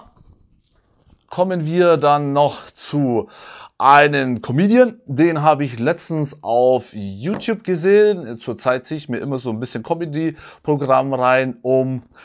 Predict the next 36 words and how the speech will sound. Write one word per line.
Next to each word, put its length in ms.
ja, 300
abzuschalten 1000
von 240
der 160
Arbeit. 560
Hab 160
ja 60
einen 100
neuen 220
Job 320
und 540
ja, 200
als 160
Quereinsteiger 760
tut 220
man 140
sich 160
da 100
natürlich 460
schwer, 420
neuer 280
Job, 300
aber 200
es 100
ist 60
ein 80
geiler 300
Job, 280
muss 180
ich 120
echt 220
sagen, 380
macht 260
richtig 380
viel 160
Spaß, 460